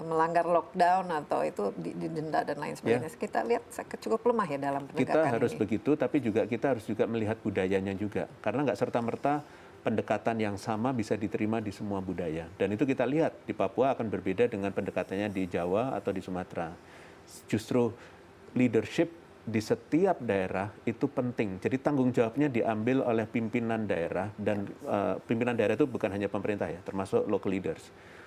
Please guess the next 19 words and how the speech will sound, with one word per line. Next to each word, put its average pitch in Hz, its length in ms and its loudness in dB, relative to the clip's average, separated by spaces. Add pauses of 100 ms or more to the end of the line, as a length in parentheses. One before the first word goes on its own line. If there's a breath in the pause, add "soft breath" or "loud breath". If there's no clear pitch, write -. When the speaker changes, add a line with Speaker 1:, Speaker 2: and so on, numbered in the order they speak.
Speaker 2:
Untuk 127 360 2
menangani 135 480 2
masalahnya 123 440 2
di 117 80 -2
sana 120 200 0
sesuai 147 400 2
dengan 120 240 0
yang 120 160 0
mereka 117 320 0
bisa 117 280 -4
tahu - 280 -2
caranya. 113 400 -4 (400 loud breath)
Jadi 147 240 4 (440)
yang 120 200 4
dikasih 120 400 2
adalah 113 280 4
tujuan. 120 400 4 (840 loud breath)
Caranya 127 560 0
silahkan 139 640 2